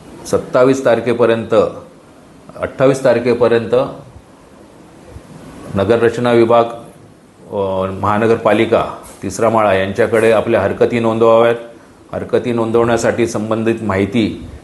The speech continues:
मी उपलब्ध करून देत आहे. हे राजपत्राची प्रत देखील मी उपलब्ध करून देत आहे. माझी या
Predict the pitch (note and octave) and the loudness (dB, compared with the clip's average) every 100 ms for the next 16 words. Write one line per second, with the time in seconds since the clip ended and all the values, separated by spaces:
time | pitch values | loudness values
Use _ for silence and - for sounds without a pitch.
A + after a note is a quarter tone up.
0 | - - - - G2+ G2+ F#2+ A#2 A2 A#2+ | -20 -20 -20 -8 -2 -2 2 2 2 0
1 | A#2 A#2 A2+ A2+ A2+ A2+ A2+ A2+ G#2 G2+ | 2 2 2 2 2 2 0 0 0 2
2 | - - G#2+ A2+ A2+ A2+ G2 A#2 A#2 A#2 | 0 0 -2 0 -2 -2 -2 -2 0 -4
3 | C3 B2+ A2+ F#2 G2+ F#2+ F#2+ F#2 F#2 F2 | -2 -2 -4 0 -2 0 -2 0 -2 -2
4 | E2 D#2+ D#2+ - - - - - - - | -2 -4 -8 -20 -20 -20 -20 -20 -20 -20
5 | - - - - - G2 G#2+ B2+ C3+ C#3 | -20 -20 -20 -16 -4 -2 2 4 2 2
6 | G2+ - - - - - - - - - | -4 -12 -20 -20 -20 -20 -20 -20 -18 -4
7 | A2 A#2+ B2 B2 B2 - | 2 4 4 4 2 -4